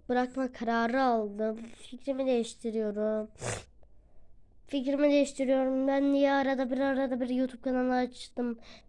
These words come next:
Böyle bir şey yayınlamayacaksam niye açtım diyorum bazenlere. Bazenlere de iyi ki de açmışım diyorum. Yani bu kadar ya. Bir de depolama alanı dolu-,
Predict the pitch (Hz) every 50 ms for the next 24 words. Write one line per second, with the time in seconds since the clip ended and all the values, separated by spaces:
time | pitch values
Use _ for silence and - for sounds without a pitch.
0 | - - - - - - - - - - - - - - - - - - 247 254
1 | 262 254 262 247 240 240 - - 262 254 247 254 254 254 247 247 247 247 254 247
2 | 247 240 233 254 247 - - - 254 247 247 247 262 277 269 262 262 - - -
3 | 247 240 240 233 214 220 214 208 208 208 208 208 202 202 196 196 190 196 202 202
4 | 196 196 220 226 247 247 240 233 226 240 233 233 226 214 220 226 240 240 247 247
5 | 226 - - - 220 226 226 - 247 226 - - 208 196 185 185 180 180 175 185
6 | 190 196 - - - - - - - - - - 240 226 202 196 190 175 - -
7 | - - - - - - - - - - - 453 427 - 294 233 208 202 196 196
8 | 202 202 190 190 196 214 - - - - - - - - - - - 269 262 311
9 | 240 240 240 - - 240 240 247 254 247 240 226 226 214 220 220 226 226 208 196
10 | 190 180 180